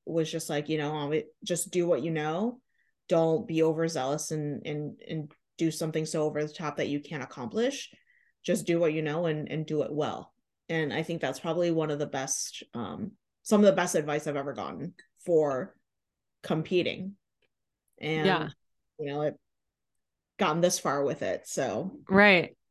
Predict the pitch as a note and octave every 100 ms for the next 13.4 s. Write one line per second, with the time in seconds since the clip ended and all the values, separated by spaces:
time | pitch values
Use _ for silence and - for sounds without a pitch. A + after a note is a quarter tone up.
0 | _ _ _ _ - - C4 C4+ C#4 C4
1 | G#3 A#3 A#3 D4 C#4+ - G#3 - A3+ G3+
2 | G3+ G3 F3 - F#3+ F#3 - F#3 E3 F3+
3 | F#3+ G#3 G#3 A3+ A3+ A3+ B3 A#3 B3+ C4
4 | B3+ - _ _ _ _ _ _ D#3+ E3+
5 | F#3+ G3+ F#3 G#3 G#3 A#3 B3+ C4 A3+ A#3
6 | G#3+ A#3+ A3 - F#3+ G3 - G3 E3+ G3
7 | F#3+ G3 A3+ C4 E4 D#4 C#4+ - _ -
8 | - - _ F3+ G3 G#3 F#3 F3+ G3+ C#3+
9 | - - _ _ _ _ _ _ F3 E3+
10 | F3+ - A3 B3 G#3 A3 A3+ B3 - G#3+
11 | A3 G3 G3 A3 G#3 G#3 G3 G3 G3+ F#3+
12 | F#3+ A3+ C#4+ F#3+ E3+ F3+ F3 E3 D#3 D3
13 | D3 - G#2 F2